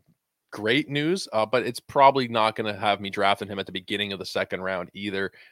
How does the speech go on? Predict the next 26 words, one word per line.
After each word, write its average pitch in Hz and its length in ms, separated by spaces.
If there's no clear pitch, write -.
I 107 60
think 110 220
two 110 260
zero 101 260
four 101 320
is 98 140
a 107 40
little 104 140
bit 95 120
high 98 200
for 98 140
Corey 98 300
Seager, 98 360
given 139 260
what 135 140
we 113 80
know 117 220
right 87 220
now. 90 280
Yordan 131 240
Alvarez 117 420
and 101 160
Gerrit 104 220
Cole 107 240
followed 95 360
up 95 220